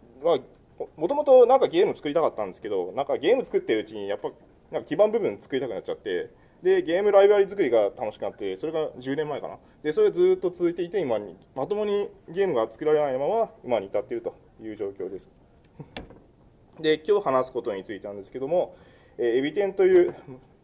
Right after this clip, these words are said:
えー、僕が作ったツーディーゲームライブラリの話をします。で、最初にエビ天がどういうものかという概要を話して、で、実際にエビ天を使ったゲームの実例を紹介します。で、えー、三つ目に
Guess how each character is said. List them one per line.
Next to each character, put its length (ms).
え 100
ー、 40
僕 200
が 100
作 160
っ 40
た 180
ツ 120
ー 80
デ 80
ィ 80
ー 20
ゲ 140
ー 20
ム 80
ラ 80
イ 40
ブ 60
ラ 60
リ 60
の 60
話 300
を 80
し 120
ま 120
す。 100
で、 160
最 200
初 140
に 140
エ 80
ビ 140
天 140
が 100
ど 100
う 40
い 20
う 20
も 120
の 80
か 100
と 100
い 60
う 60
概 160
要 80
を 40
話 260
し 40
て、 260
で、 240
実 100
際 200
に 100
エ 60
ビ 100
天 140
を 60
使 140
っ 40
た 160
ゲ 140
ー 40
ム 260
の 120
実 240
例 20
を 60
紹 160
介 160
し 80
ま 100
す。 140
で、 300
え 280
ー、 100
三 100
つ 100
目 120
に 220